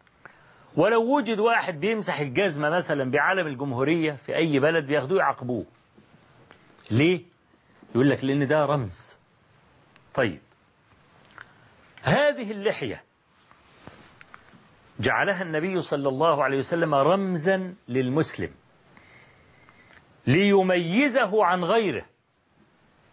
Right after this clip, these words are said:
لأن النبي صلى الله عليه وسلم قال كما في حديث عياض بن حمار المجاشعي رضي الله عنه،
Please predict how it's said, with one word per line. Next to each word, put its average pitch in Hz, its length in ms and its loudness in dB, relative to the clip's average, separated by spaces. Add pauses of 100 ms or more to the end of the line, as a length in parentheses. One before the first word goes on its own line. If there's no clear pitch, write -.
(1040)
لأن 165 320 2
النبي 180 420 2
صلى 170 280 0
الله 165 380 2
عليه 156 160 0
وسلم 156 440 0
قال 92 300 -2 (1000)
كما 185 280 2
في 165 180 -4
حديث 175 440 -2
عياض 165 420 2
بن 151 220 -8
حمار 165 460 2
المجاشعي 156 1080 -2
رضي 113 280 0
الله 151 340 2
عنه، 127 320 -2